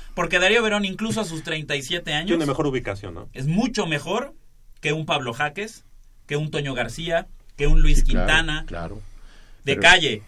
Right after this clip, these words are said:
Speaker 1: de calle.
Speaker 3: pero ya no está para hacer ciertas funciones.
Speaker 1: Ahora, yo,
Speaker 3: Ya está más para, para
Speaker 1: yo creo que Darío Verón en algún momento piensa, o sea, ha de pensar,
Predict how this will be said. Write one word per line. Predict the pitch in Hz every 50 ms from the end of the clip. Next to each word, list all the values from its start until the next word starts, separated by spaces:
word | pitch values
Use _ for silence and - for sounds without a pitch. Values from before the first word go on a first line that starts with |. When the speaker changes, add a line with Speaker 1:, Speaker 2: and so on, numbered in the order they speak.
| -
Speaker 1:
de | 127 156 202 247 254
calle. | - 190 175 180 180 139 120 -
Speaker 3:
pero | 127 113 123
ya | 123 117 131 135
no | 147
está | 139 139 - 139 -
para | - 135 123
hacer | - - 117 107 -
ciertas | - 98 92 87 - 101 95 -
funciones. | - 113 107 - - 147 156
Speaker 1:
Ahora, | 165 165 143 110 - - - - - - - 131
yo, | 147 185 190
Speaker 3:
Ya | 120 120
está | 123 117 - - 123
más | 123 123 123 123 -
para, | - 120 110 104 98 95 90 87
para | - - 104 95 92 -
Speaker 1:
yo | 214 254 254
creo | - 196 196 233 294 330 403 - - - -
que | - 151 147
Darío | 143 143 147 160 190 190 165
Verón | 151 143 147 180 226 254 - - - - - - - - - - - -
en | 135 143 151
algún | 147 147 151 185 196
momento | 185 170 165 160 170 170 175 156 -
piensa, | 127 143 139 131 127 117 95 - - - - - - - - - - - - - - -
o | - 131 135
sea, | 135 143 -
ha | 147 165 185
de | 185
pensar, | 143 185 165 160 214 226 214 -